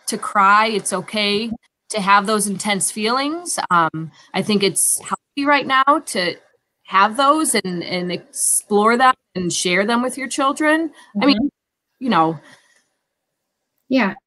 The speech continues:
Speaker 1: standing limits, but, um, a-, and then letting them see how you handle it. How
Speaker 3: Yeah.
Speaker 1: do you cope? What are your coping mechanisms? Um, because they're watching you and what you do,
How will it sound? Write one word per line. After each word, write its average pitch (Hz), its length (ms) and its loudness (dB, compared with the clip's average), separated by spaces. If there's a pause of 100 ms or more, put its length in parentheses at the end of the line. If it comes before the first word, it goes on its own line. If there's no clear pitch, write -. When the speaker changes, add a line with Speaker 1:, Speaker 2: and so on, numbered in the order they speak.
(220)
Speaker 1:
standing 240 320 4
limits, 214 540 4
but, - 340 4
um, 185 300 6 (1600)
a-, - 260 -6
and 277 140 4
then 262 180 2
letting 254 220 2
them 254 160 -2
see 254 260 -4
how 226 260 2
you 233 240 -4
handle 170 440 -6
it. 113 160 -16 (280)
How 220 140 2
Speaker 3:
Yeah. 208 60 6
Speaker 1:
do - 40 4
you 240 40 0 (280)
cope? 208 260 -4
What 220 140 4
are 233 40 2
your 220 280 2
coping 202 360 -2
mechanisms? 170 1040 -4
Um, 170 280 0
because 202 300 0
they're 311 120 4
watching 220 500 2
you 208 300 0
and 190 200 -2
what 180 160 -4
you 202 120 -4
do, 202 560 -2